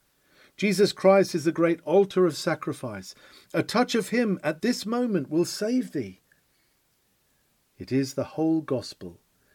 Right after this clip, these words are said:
Believe, trust, and live. For whosoever believeth that Jesus is the Christ is born of God. Whosoever trusteth in Christ shall be saved.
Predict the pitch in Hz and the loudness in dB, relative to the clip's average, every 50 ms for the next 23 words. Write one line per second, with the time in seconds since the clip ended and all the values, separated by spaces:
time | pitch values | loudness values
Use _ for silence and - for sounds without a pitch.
0 | _ _ - - 101 104 110 139 156 185 196 202 196 196 185 - - - - _ | _ _ -10 -8 -6 0 2 4 4 4 2 0 -2 -4 -6 -10 -16 -20 -20 _
1 | _ _ _ _ _ _ _ _ - - - - 151 160 175 175 - - - - | _ _ _ _ _ _ _ _ -16 -10 -2 0 0 0 0 -4 -6 -10 -10 -12
2 | - - - - 123 104 98 104 123 139 135 117 98 92 - - _ _ - - | -16 -20 -16 -12 -10 -10 -6 0 2 2 2 2 0 -6 -14 -20 _ _ -20 -20
3 | - _ _ - - 104 113 180 208 190 - 196 190 180 180 160 180 170 139 131 | -20 _ _ -6 -4 0 0 0 0 2 2 4 6 6 6 4 2 0 0 0
4 | 120 135 156 156 156 156 151 - 131 113 - - - 147 165 170 147 165 160 151 | 0 2 2 0 0 -2 -4 -2 -6 -6 -6 -4 -2 -2 0 0 -2 -4 -6 -6
5 | - - - 135 110 - - 104 - - - 127 123 131 143 143 131 - - _ | -8 -10 -8 -8 -8 -8 -8 -12 -12 -10 -8 -6 -4 -4 -4 -6 -6 -8 -14 _
6 | - - 113 95 - - - 135 147 160 156 156 135 - - 113 107 101 92 87 | -12 -10 -10 -10 -8 -2 0 0 0 2 0 -2 -4 -4 -6 -6 -6 -6 -8 -10
7 | - - _ _ _ _ _ _ _ _ _ _ _ - - - - 175 214 208 | -14 -18 _ _ _ _ _ _ _ _ _ _ _ -20 -10 0 4 4 4 6
8 | - 220 214 208 180 196 190 - - - 220 247 233 - - - 165 135 - 147 | 8 8 8 8 8 6 2 2 0 -2 -2 -2 -2 -4 -2 -2 -2 -2 0 -2
9 | 135 127 127 - - 131 135 156 180 185 - - _ _ _ _ - - - 202 | -2 -2 -4 -4 -4 -2 -2 0 -2 -2 -4 -8 _ _ _ _ -8 0 2 4
10 | 202 196 214 190 - - 220 220 226 208 165 127 101 - _ - | 4 4 2 -2 -2 -2 0 0 2 0 0 -2 -4 -10 _ -20